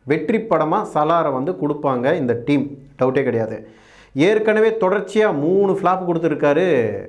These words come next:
தலைவர் பிரபாஸ். சாஹோ, ஆதிபுருஷ், அதுக்கப்புறம் ராதேஷ்யாம், இந்த மூணு படமும் எல்லாருக்கும் தெரிஞ்சிருந்தா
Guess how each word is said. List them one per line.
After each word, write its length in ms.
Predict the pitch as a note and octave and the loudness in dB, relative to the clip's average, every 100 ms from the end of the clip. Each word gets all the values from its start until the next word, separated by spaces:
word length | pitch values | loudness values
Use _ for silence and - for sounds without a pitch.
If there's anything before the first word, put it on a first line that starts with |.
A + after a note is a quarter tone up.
| - - - | -18 -14 -4
தலைவர் 640 | C3+ C3+ B2 A2 G2+ G#2+ | 0 2 2 0 -2 -4
பிரபாஸ். 540 | B2 B2 C#3+ - A#2+ - - _ _ _ _ _ _ _ _ - | -2 2 0 0 -6 -8 -16 _ _ _ _ _ _ _ _ -6
சாஹோ, 480 | C3+ C#3+ C#3+ C#3+ C#3+ - - - _ _ _ _ _ _ - B2 | 0 2 2 0 -2 -8 -18 -20 _ _ _ _ _ _ -10 -2
ஆதிபுருஷ், 720 | C#3+ D3 C#3+ C#3+ D3 - - - _ _ _ | -2 0 0 0 -2 -10 -18 -20 _ _ _
அதுக்கப்புறம் 840 | B2+ B2+ C3 C#3+ C#3+ A#2+ A#2+ A2 | -6 -2 0 0 0 0 -2 -2
ராதேஷ்யாம், 520 | A2+ C#3+ D3 D3 C3 A#2 - | 0 2 0 0 -2 -4 -12
இந்த 140 | - A#2 | -14 -8
மூணு 440 | A2+ E3+ A#3 G#3+ | -2 2 2 2
படமும் 680 | E3+ D#3 D#3+ F#3 B2+ F#2+ - - - - - | 2 0 0 0 -2 -4 -12 -20 -20 -20 -10
எல்லாருக்கும் 460 | A#2+ C#3+ C#3 C#3 | -4 -2 -2 -2
தெரிஞ்சிருந்தா 540 | C#3 C#3 B2 C#3+ F3+ | -2 -2 -2 -4 -6